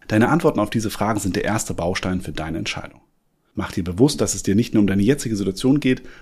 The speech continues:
sondern auch darum, was in der Zukunft auf dich zukommen könnte. Ein eigenes Zuhause ist außerdem eine große Investition. Also ist ein klarer Blick auf die Finanzen unverzichtbar.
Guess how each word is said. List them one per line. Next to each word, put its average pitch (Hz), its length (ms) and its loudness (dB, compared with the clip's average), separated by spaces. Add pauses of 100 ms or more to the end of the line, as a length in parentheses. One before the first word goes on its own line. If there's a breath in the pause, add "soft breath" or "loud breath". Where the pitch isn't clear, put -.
sondern 117 300 2
auch - 120 -4
darum, 135 400 0 (200 loud breath)
was - 160 -12
in - 120 -2
der 185 100 -2
Zukunft 110 400 -4
auf - 80 -10
dich - 160 -6
zukommen 208 300 -4
könnte. - 320 -8 (760)
Ein - 180 -4
eigenes 170 300 0
Zuhause 113 340 -2
ist - 240 -10
außerdem 113 460 0
eine 95 180 0
große 101 340 0
Investition. - 600 -6 (280)
Also 104 420 2 (120)
ist - 220 -12
ein 92 100 -4
klarer 107 400 -2
Blick 101 280 -2
auf 92 120 -4
die 95 100 -8
Finanzen 85 420 -4
unverzichtbar. - 640 -6